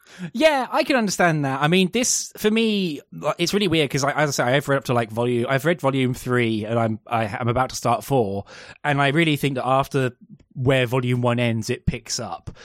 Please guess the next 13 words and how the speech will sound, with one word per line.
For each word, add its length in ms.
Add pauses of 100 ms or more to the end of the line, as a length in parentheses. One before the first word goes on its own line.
(200)
But 320
that's 300
me 120
making 280
excuses, 580
and 80
that's 180
not 140
what 120
we 100
read 280
for 200
this, 400